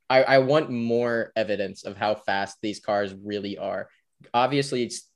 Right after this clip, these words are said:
street circuits can be, I guess, misleading as far as that goes,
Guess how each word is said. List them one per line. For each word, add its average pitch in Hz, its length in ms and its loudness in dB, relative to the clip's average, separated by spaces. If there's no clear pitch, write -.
street 123 360 -2
circuits 120 460 -2
can 107 220 -6
be, 101 380 -4
I 110 80 2
guess, 107 180 0
misleading 107 760 -4
as 110 120 0
far 110 220 6
as 107 160 2
that 110 220 4
goes, 120 380 2